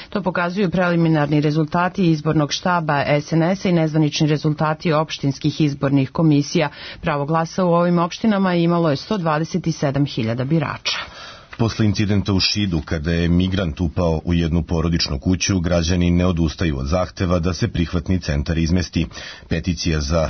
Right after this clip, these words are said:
Speaker 2: izmeštanje centra je predata, a potpisalo je više od dve i po hiljade stanovnika. Do sada je veći broj migranata izmešten u druge centre, pre svega u Preševo, a o daljim koracima danas će razgovarati predstavnici lokalne samouprave i radne grupe za migrante.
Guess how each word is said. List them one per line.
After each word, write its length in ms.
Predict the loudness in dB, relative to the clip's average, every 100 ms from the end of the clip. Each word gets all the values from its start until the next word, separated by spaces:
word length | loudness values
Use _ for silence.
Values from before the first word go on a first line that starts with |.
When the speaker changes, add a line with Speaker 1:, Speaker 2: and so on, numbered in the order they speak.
| -2
Speaker 2:
izmeštanje 560 | -2 0 0 0 -2 -2
centra 360 | -2 -2 0
je 60 | -2
predata, 500 | 0 0 0 -2 -4 -4
a 60 | -4
potpisalo 520 | -4 -2 -2 0 -2
je 60 | 0
više 320 | 0 0 0
od 60 | 0
dve 300 | 0 0 0
i 80 | -2
po 100 | -2
hiljade 340 | -2 -4 -6 -4
stanovnika. 640 | -2 0 2 0 -2 -4 -6 -14 -6
Do 100 | -4
sada 300 | -2 0 0
je 160 | 0 0
veći 320 | -2 -2 -2
broj 200 | -2 0
migranata 500 | 0 0 0 0 0
izmešten 480 | 0 2 0 0 0
u 60 | 2
druge 260 | 0 0
centre, 460 | -2 0 0 -2 -4
pre 160 | -2 -4
svega 320 | -2 -4 -2
u 60 | -2
Preševo, 520 | 0 -2 -2 -2 -4 -6 -8
a 180 | -2 -2
o 100 | -2
daljim 340 | -2 -2 -4 -4
koracima 600 | -2 0 -2 0 2 2
danas 300 | 0 -2 -2
će 100 | -2
razgovarati 680 | -2 -2 0 0 -2 -2 -2
predstavnici 640 | -2 -4 -4 -2 -2 -2
lokalne 380 | -2 -2 -2 -2
samouprave 680 | -2 -2 -2 0 -2 0 -2
i 120 | 0 0
radne 260 | 0 0
grupe 280 | -2 -4 -4
za 140 | -2
migrante. 520 | 0 0 0 -2 -2